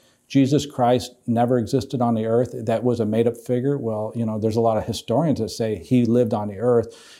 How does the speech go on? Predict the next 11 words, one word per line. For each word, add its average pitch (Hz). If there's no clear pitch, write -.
And 120
are 127
they 135
saying 139
that, 110
uh, 110
you 117
know, 104
that 110
different 143
events 120